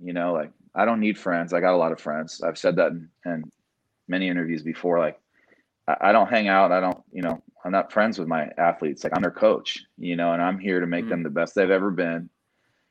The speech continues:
Speaker 1: I wanna make them reach their fullest potential in this sport.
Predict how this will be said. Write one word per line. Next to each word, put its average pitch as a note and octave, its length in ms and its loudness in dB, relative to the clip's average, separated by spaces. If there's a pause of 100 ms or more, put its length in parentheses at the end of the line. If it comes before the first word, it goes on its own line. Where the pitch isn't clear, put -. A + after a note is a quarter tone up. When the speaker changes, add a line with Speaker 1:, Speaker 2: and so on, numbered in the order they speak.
(140)
Speaker 1:
I F2 100 8
wanna G2+ 220 4
make F#2 260 2
them F#2 440 2 (260)
reach G2+ 340 -2 (280)
their G#2 160 2 (180)
fullest C#3+ 340 6
potential B2+ 480 -2
in F2 80 -4
this F2 160 -6
sport. E2 420 -4